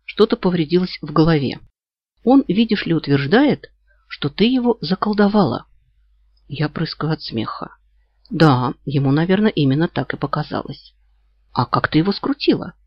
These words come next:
Я ведь тоже видел, что он был как будто привязан к креслу, но без верёвки. А он говорит", как-то он забавно сказал,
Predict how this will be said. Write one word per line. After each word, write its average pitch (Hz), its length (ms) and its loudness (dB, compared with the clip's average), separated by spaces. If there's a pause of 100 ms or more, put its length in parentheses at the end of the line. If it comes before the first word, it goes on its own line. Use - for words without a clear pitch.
(300)
Я 143 180 2
ведь 202 240 -2
тоже 226 260 2
видел, 185 480 -4
что - 240 -4
он 143 140 2
был 147 160 2
как 143 200 -2
будто 156 260 -4
привязан 156 500 2
к - 100 -6
креслу, - 540 -2 (480)
но 156 220 4
без 226 260 0
верёвки. 202 640 0 (600)
А 123 140 2
он 240 200 8
говорит", 302 560 4 (680)
как-то - 280 2
он 147 80 0
забавно 143 380 0
сказал, 233 500 2